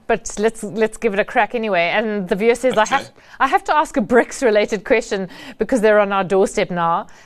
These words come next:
Speaker 1: I believe that it offers
Speaker 2: Right.
Speaker 1: enormous potential to our economy, but after fifteen years hasn't really delivered anything of note. What do your guests think?" Um, Jonathan, uh, yeah, is it a sort of a slightly unanswerable question? Um,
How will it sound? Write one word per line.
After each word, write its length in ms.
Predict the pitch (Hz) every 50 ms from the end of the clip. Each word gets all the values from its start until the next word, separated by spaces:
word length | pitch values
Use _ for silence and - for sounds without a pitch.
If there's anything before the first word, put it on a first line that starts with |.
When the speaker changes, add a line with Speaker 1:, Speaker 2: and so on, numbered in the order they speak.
| - -
Speaker 1:
I 40 | 214
believe 260 | 214 247 247 277 240
that 120 | 277 254
it 100 | 220 226
offers 280 | - - 226 - 254 220
Speaker 2:
Right. 100 | 226 214
Speaker 1:
enormous 320 | 214 233 247 262 269 269
potential 520 | - - 247 - - 339 349 311 - 262 208
to 120 | - -
our 80 | 208 190
economy, 480 | 190 - - 226 208 214 208 202 196
but 160 | 196 175 208 208
after 240 | 208 214 - -
fifteen 380 | 220 - 294 - - - 254 220
years 200 | 214 214 214 202
hasn't 280 | 220 233 226 240 262 170
really 400 | 170 175 185 202 214 214 196 202
delivered 420 | 170 170 190 190 190 190 175 175
anything 380 | 160 165 190 196 190 - 190 175
of 160 | 175 160 147
note. 320 | 175 185 185 185 185 - -
What 140 | 180 196
do 60 | 185 196
your 180 | 190 175 170
guests 500 | 139 147 165 156 - - - - - -
think?" 460 | - - 190 175 - - - - - _ _ _ _ _ - - - _ _ _ _ _ -
Um, 640 | - 214 214 214 214 214 214 208 220 220 214 170 - - 208 -
Jonathan, 540 | - 277 269 269 262 - 277 262 262 - - - - - _ _ _ _ _ _
uh, 40 | - - - - - - _ _ 85 _ _ _ _ _ _ - 160
yeah, 300 | - 262 240 190 170 -
is 100 | 247 202
it 160 | 277 240 175 -
a 60 | -
sort 180 | - - - 277
of 80 | 262 226
a 60 | 233
slightly 340 | 226 - 254 233 233 233 240
unanswerable 640 | 180 214 208 220 220 226 220 - 226 185 202 196
question? 480 | 190 - 233 226 - - - 165 170 170
Um, 300 | 180 190 185 185 180 170